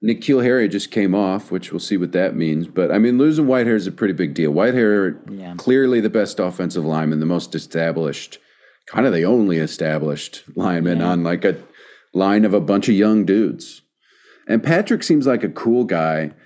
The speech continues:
Speaker 1: He seems like the kind of guy you wanna play next to. He doesn't seem to make, like, mental mistakes, but, like, he doesn't seem to be super physically gifted. Like, he can get beat pretty bad physically.
Speaker 2: Sure. Well, and that's, I mean, that goes to anybody. I re-, there was a play where Whitehair got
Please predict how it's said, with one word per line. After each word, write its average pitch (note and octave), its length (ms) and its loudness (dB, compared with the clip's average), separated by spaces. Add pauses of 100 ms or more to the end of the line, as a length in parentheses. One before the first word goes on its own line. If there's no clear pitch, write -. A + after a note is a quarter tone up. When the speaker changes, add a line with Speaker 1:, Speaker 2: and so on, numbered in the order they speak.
(200)
Speaker 1:
He G#2 120 -2
seems A#2+ 300 2
like A#2+ 160 0
the G#2+ 80 0
kind A2 220 2
of G2 80 0
guy G#2+ 120 4
you G2+ 100 4
wanna G2 140 0
play G#2 320 0
next D#2+ 500 -4
to. D2 420 -2 (240)
He A2+ 80 0
doesn't C3+ 260 2
seem A#2 240 2
to G#2+ 80 0
make, G2 200 2
like, F#2 180 0
mental F#2+ 400 0
mistakes, D2+ 680 -4
but, G2 200 2
like, G2+ 200 0
he B2 60 0
doesn't A#2 280 2
seem A2 440 0 (240)
to - 100 -12
be G2 200 0
super G2 340 2
physically F2 540 0
gifted. - 400 -8
Like, D2 200 -4
he G#2 80 -2
can G#2+ 180 0
get F#2 280 -2
beat G2 280 -2
pretty D#2+ 180 -2
bad D2 640 -2 (640)
physically. D#2+ 520 -4
Speaker 2:
Sure. - 100 -18 (340)
Well, D4 160 -2
and C4+ 120 -4
that's, C#4 320 -6
I A#3+ 140 -2
mean, B3 180 -2
that A3+ 140 -4
goes G3+ 220 -4
to F3 80 -4
anybody. C3 420 -6
I A#2+ 120 -6
re-, E3+ 220 -4
there E3 180 -6
was F3 180 -6
a D#3 40 -2
play E3 300 -4
where E3 220 -6
Whitehair D3+ 580 -6
got G2+ 200 -8